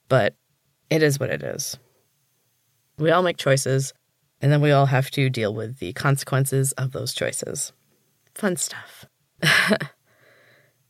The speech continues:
Anyway, after the marathon, the weight came back with a vengeance. I was lucky that I didn't quite put it all back on, but almost all of it. I lost ninety-six pounds, and I think I put on sixty.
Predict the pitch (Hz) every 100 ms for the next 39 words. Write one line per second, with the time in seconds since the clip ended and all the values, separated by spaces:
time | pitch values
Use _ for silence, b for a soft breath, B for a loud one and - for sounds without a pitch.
0 | _ - 180 151 139 135 165 170 - 175
1 | 160 151 147 143 143 139 143 135 135 135
2 | 139 151 180 - 202 170 143 143 139 127
3 | 131 120 123 - 135 127 120 80 - 52
4 | - - - - _ _ _ _ _ 175
5 | 185 196 185 180 - 196 175 156 147 156
6 | 156 - - 185 180 190 - 190 175 165
7 | 165 165 156 151 143 147 160 160 _ -
8 | 131 127 - _ _ _ _ 156 196 175
9 | 139 - 117 110 127 151 - b b b
10 | b b - 151 147 160 156 147 143 151
11 | 143 - 147 135 135 135 - 139 139 180
12 | 175 151 143 131 123 - 104 - - 143